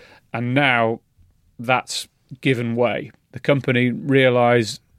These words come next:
initially through the selling of its energy supply business, or it was trying to,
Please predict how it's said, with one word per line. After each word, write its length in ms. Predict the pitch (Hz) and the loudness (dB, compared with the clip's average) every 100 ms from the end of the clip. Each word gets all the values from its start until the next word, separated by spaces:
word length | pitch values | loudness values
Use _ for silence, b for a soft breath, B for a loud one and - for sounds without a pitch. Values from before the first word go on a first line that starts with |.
| _ _ - - B B B - | _ _ -20 -18 B B B 0
initially 720 | 131 175 - 143 139 135 127 _ _ _ | 2 2 2 4 4 2 0 _ _ _
through 200 | - 139 | -2 0
the 80 | 127 | 0
selling 400 | - 139 135 127 | 0 2 2 0
of 120 | 120 | -2
its 120 | 117 | 0
energy 300 | 135 131 120 | 2 2 2
supply 480 | 113 117 - 170 160 | -2 -4 0 2 4
business, 520 | 123 113 110 113 - | 2 -2 -2 -4 -4
or 240 | 135 123 123 | -2 2 2
it 20 | |
was 100 | 131 | 0
trying 160 | - 147 | 0 2
to, 140 | 120 | 0